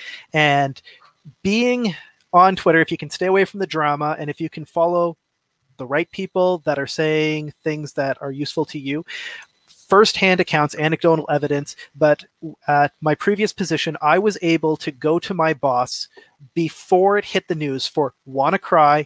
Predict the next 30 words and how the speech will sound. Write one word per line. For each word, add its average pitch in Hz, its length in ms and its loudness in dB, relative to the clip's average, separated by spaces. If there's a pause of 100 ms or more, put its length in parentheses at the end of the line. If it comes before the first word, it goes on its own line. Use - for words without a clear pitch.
(420)
NotPetya, 147 760 0 (380)
and 151 200 -2
Eternal 170 420 0
Blue. 143 380 -2 (260)
And 135 120 -10
for - 120 -6
all 180 200 6
three 220 280 -2
of 190 120 4
those, 135 240 -2
because - 340 -6
I 147 140 2
had 175 180 2
my 151 200 0
ear 165 200 0
on 156 160 2
Twitter 156 540 0 (360)
and 143 120 -4
I 147 80 4
was 147 180 0
getting 151 540 0
feeds 175 640 -8
and 135 220 -8 (160)
data 151 500 2
from 123 440 -4
those 147 340 0
sources 160 500 -2
from 135 280 -8 (160)
different 175 300 -4
people, 185 380 -2